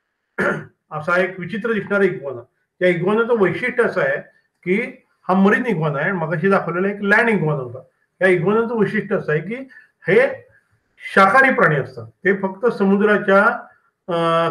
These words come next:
खडकांवर जे बुरशी साठती किंवा लायकेन वाढतं, त्या लायकेन खाऊन जगणारे प्राणी आहेत. आणि हे जे प्राणी आहे, हे समुद्राच्या पाण्यावरचे हे सगळं जगतात,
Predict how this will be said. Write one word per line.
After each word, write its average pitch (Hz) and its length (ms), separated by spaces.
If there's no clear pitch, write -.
खडकांवर 180 720
जे 190 340
बुरशी 175 440
साठती - 560
किंवा 165 140
लायकेन 175 400
वाढतं, 139 640
त्या 180 100
लायकेन 170 520
खाऊन 214 240
जगणारे 170 360
प्राणी 143 280
आहेत. 127 160
आणि 180 380
हे 220 100
जे 269 100
प्राणी 180 380
आहे, 135 160
हे 208 160
समुद्राच्या 202 580
पाण्यावरचे 202 520
हे 214 120
सगळं 202 260
जगतात, 151 640